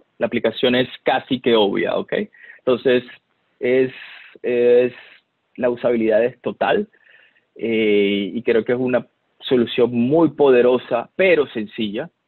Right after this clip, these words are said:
lo cual no es un contrasentido para este tema de la nueva normalidad. Entonces, aquí vamos a hablar un poquito más aglomeraciones y distanciamiento social. Entonces, voy a dividirlo en, eh, digamos que en dos, ¿ok?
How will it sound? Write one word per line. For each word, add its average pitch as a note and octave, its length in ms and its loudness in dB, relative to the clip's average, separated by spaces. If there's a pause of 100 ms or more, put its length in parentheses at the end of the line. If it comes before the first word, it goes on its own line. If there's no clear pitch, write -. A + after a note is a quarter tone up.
lo A2 120 -10
cual A2 280 -6
no A#2 200 -4
es A#2 80 -4
un A#2+ 280 -8
contrasentido A2+ 880 -4 (380)
para A2 200 0
este - 200 -8
tema G#2 220 -6
de A#2+ 40 -2
la A2 100 -4
nueva G2+ 200 -12
normalidad. A#2+ 540 -2 (1400)
Entonces, F3+ 320 -2
aquí F3+ 180 0
vamos F3 240 0
a F3+ 40 2
hablar D3 220 2
un D#3 60 -6
poquito C#3+ 280 -2
más C#3+ 220 -2 (160)
aglomeraciones C#3+ 960 -2
y D#3 120 -6
distanciamiento A#2+ 720 -6
social. F#2+ 460 -6 (720)
Entonces, C#3+ 280 0
voy D3+ 140 4
a D#3 60 4
dividirlo C3 540 2
en, B2 360 -6
eh, A#2+ 180 -10 (120)
digamos B2+ 320 -10
que D3+ 100 2
en A#2 200 -2
dos, - 240 -2 (460)
¿ok? - 160 -8